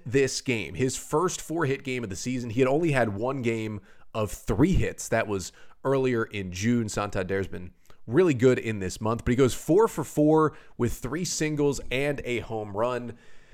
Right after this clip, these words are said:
His long ball for Santander was a key one in this game, as, uh, we'll get to it, but Santander has just been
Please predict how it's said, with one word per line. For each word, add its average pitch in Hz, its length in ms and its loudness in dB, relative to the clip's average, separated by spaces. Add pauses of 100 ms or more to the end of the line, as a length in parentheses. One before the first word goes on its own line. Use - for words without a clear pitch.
(240)
His 180 240 6
long 156 300 4
ball 151 260 10
for 120 160 -2
Santander 120 880 2
was 107 360 -4
a 101 120 -10
key 131 280 -10
one 117 300 -6
in 117 280 -8
this 101 240 -6
game, 113 480 -6 (340)
as, 95 300 -8
uh, 92 180 -4
we'll 107 120 -6
get 120 240 -4
to 104 200 -8
it, 92 120 -10
but 95 140 -10
Santander 110 640 -4
has 92 120 -8
just - 240 -8
been 104 160 -6